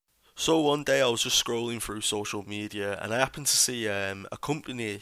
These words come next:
that specialised in laying driveways, uh, and they was actually looking for a bricklayer to come on, on, like, a bit of a part-time basis. It was sort of one of them where,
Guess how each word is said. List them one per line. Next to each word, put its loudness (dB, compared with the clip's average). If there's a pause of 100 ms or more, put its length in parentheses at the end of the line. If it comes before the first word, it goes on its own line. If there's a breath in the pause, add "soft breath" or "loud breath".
that -2
specialised 0
in -8
laying -4
driveways, -2 (460 loud breath)
uh, -6
and -2
they 2
was 0
actually 2
looking -4
for -4
a -2
bricklayer -2
to -6
come -4
on, 0 (320 loud breath)
on, -6
like, 4
a -6
bit 4
of -2
a -2
part-time 2
basis. 0
It -8
was -4
sort 2
of -2
one 0
of -2
them 0
where, 0